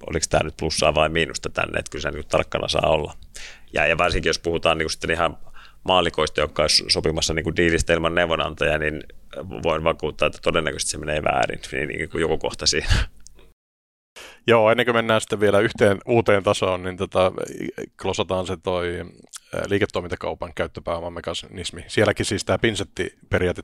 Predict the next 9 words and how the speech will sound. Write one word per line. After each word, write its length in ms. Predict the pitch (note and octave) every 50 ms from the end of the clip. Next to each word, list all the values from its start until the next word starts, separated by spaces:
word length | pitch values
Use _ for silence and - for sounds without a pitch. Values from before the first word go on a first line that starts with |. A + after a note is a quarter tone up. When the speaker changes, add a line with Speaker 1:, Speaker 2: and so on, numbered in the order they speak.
| _ -
Speaker 2:
toimii, 380 | - F#2+ F#2 F2 D#2+ D#2+ D#2+ D#2+
etteikö 360 | D2+ - - E2+ D#2+ F2+ F2 F2 F2 -
Tero 220 | - F#2+ E2+ E2+ E2
niin, 280 | E2+ E2 E2 E2+ E2
että 280 | E2 - _ - F2+ D#2+
tota, 380 | - - D#2+ _ - F2 D#2+ - _ _ - - - - - - - - _ _ _ _ _ _ - -
ää, 340 | E2+ E2 E2+ E2 D#2+ E2+ F2 - _ _ _ _ _ _ -
tai 140 | - G#2+ G2+
no, 140 | G#2 G2